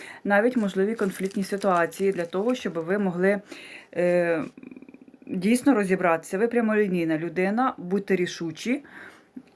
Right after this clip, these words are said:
і все у вас получиться. І так, надалі, е, поступати ваші справи, ви побачите результат, але далі вони будуть йти так, знаєте, стабільно, но не дуже швидко.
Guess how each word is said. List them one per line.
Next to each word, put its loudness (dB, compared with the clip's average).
і 2
все 4
у 0
вас 0
получиться. -6
І -8
так, -2
надалі, 2
е, -8
поступати 2
ваші 2
справи, 0
ви -6
побачите -2
результат, 0
але 2
далі 4
вони 0
будуть -6
йти -4
так, 2
знаєте, -2
стабільно, 2
но 2
не 0
дуже -2
швидко. -4